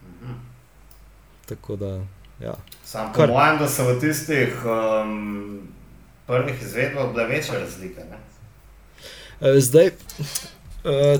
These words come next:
Speaker 2: tole je, sicer je zraven pisalo, da gre to za, za izvedbe po, eh, po, eh, v tej, kao, novejšem, novejši eri, eh, dirke po Franciji, ampak očitno za tiste starejše ni posebnih, eh,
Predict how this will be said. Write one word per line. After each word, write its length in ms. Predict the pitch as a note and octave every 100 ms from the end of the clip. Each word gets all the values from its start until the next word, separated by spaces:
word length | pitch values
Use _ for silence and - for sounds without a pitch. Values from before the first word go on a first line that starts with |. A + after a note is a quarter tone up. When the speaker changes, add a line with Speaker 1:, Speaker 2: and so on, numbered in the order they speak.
| C#3+
Speaker 2:
tole 320 | F3 F#3+ G3
je, 220 | F#3 D#3+ C#3+ - - - F3
sicer 440 | D#3 D3+ D3 F3
je 80 | F3+
zraven 380 | D#3 D3 C#3 B2+
pisalo, 400 | C#3+ C#3 C3+ A#2+
da 160 | A2
gre 260 | A2+ B2 C3
to 380 | C3 B2 A#2+ A#2+
za, 420 | G#2+ A2 G#2+ G#2+
za 220 | G#2+ A2
izvedbe 540 | G#2+ G#2 A#2 A#2 A#2 G#2+
po, 240 | - A#2 A2+ A2+ G#2+
eh, 720 | A2 G#2 G#2 G2+ G2+ G2+ G#2 -
po, 220 | - A2+ A2+ A2+ A2+
eh, 140 | - G#2+ G2+ G2+ G2 G#2
v 120 | G2+ A2+
tej, 240 | A2+ G#2+ G2 G2+ - G#2 -
kao, 240 | - G2+ F#2+
novejšem, 500 | G2 G#2+ A2 - G2+ G2
novejši 440 | G#2+ G#2+ A2 G#2+ A#2+
eri, 220 | A2+ A2+
eh, 540 | G#2 - - - - - G2 F#2+ F#2+ G2+ G2+ G2+
dirke 360 | A#2+ A2+ A2+ A#2+
po 120 | -
Franciji, 500 | G2+ A2 B2+ D3+ B2+ - - -
ampak 280 | - A2 A#2
očitno 400 | - D#3 D3 D#3
za 120 | B2
tiste 340 | A#2+ D3+ C#3+ C3+
starejše 560 | - B2+ B2 C3+ C3+
ni 320 | B2 B2+ C3 A2+
posebnih, 760 | - G#2 - A2 A2 G2 -
eh, 320 | - G2+ G2+